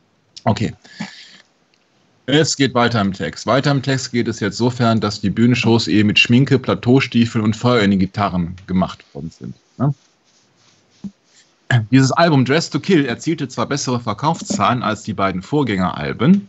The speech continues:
es waren jedoch vor allem die exzessiven Live-Auftritte der Band, die Kiss bekannt machten.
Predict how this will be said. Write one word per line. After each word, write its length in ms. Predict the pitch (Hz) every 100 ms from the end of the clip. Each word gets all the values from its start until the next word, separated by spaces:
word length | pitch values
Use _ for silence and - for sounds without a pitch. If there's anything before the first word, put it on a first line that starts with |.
| -
es 240 | 110 101
waren 340 | 117 147 170
jedoch 340 | 127 139 135 -
vor 160 | 123
allem 320 | - 127 131 117
die 260 | 117 101 -
exzessiven 720 | 151 - 160 - 147 123 123
Live-Auftritte 720 | 120 131 - 104 - - 98
der 120 | 92 85
Band, 300 | 98 110 120
die 80 |
Kiss 240 | 113 120 -
bekannt 460 | 120 - 117 113
machten. 460 | 95 73 - - -